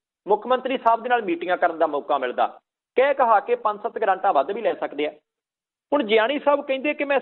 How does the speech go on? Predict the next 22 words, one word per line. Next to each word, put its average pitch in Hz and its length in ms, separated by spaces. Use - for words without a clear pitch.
ਸੀਵਰੇਜ 226 540
ਮੁਕੰਮਲ 226 480
ਕਰਵਾ 180 280
ਦਿੱਤਾ। - 280
ਇਹ 285 120
ਵੀ 320 100
ਕਹਿੰਦੇ 285 260
ਨੇ 311 80
ਕਿ 302 100
ਮੈਂ 285 140
ਸ਼ਹਿਰ 226 320
ਦੇ 208 80
ਵਿੱਚ 254 160
ਸਟਰੀਟ 226 420
ਲਾਈਟਾਂ 233 320
ਦਾ 233 180
ਕੰਮ 220 240
ਸੌ 208 240
ਫੀਸਦੀ 208 400
ਪੂਰਾ 185 240
ਕਰਵਾ 151 260
ਦਿੱਤਾ। 127 340